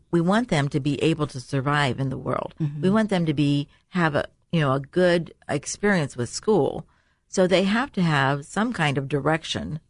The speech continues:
Speaker 2: Right.
Speaker 1: You know, they have to have learned certain things at home.
Speaker 2: Mm-hmm.
Speaker 1: And so that's really, really important. But giving that appropriate serv-,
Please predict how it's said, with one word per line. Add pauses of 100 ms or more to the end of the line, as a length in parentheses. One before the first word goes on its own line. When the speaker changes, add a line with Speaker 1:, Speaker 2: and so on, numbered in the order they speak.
(100)
Speaker 2:
Right.
Speaker 1:
You
know,
they
have
to
have
learned
certain
things
at
home.
Speaker 2:
Mm-hmm. (520)
Speaker 1:
And
so
that's (140)
really,
really
important.
But (340)
giving
that
appropriate
serv-,